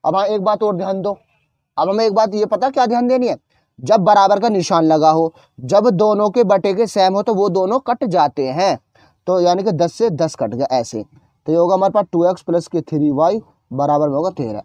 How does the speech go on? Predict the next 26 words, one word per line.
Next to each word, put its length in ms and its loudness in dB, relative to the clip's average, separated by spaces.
अब 100 0
ये 60 0
होगी 160 -2
समीकरण 380 -6
एक, 260 -10
ये 680 -16
होगी 140 -4
समीकरण 380 -6
एक। 300 -10
अब 100 -2
ऐसी 180 0
दूसरी 300 -4
बनानी 360 -2
है, 160 -10
ठीक 140 -4
है, 100 0
इतना, 220 -2
तो 80 -4
इसमें 180 -4
थोड़ा 240 0
सा 120 -8
कम 140 0
फालतू 340 0
हो 60 -2
गया 140 0
है। 100 0